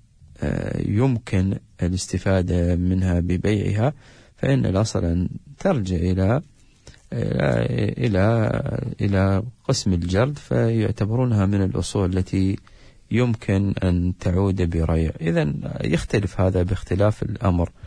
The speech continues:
الذي وقع عليه الجرد. إن كان يسيراً ولا يلتفت إليه، فمثل هذا يوضع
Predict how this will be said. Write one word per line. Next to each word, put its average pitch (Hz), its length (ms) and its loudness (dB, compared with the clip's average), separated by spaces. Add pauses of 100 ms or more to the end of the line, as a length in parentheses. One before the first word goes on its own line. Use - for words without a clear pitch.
(600)
الذي 104 560 2
وقع 107 380 0
عليه 92 720 0
الجرد. 82 400 -2 (200)
إن 185 40 0
كان 143 280 0
يسيراً 85 720 0
ولا 92 340 4
يلتفت 92 560 -2
إليه، 120 380 -2 (500)
فمثل 247 360 0
هذا 190 200 2
يوضع 190 340 0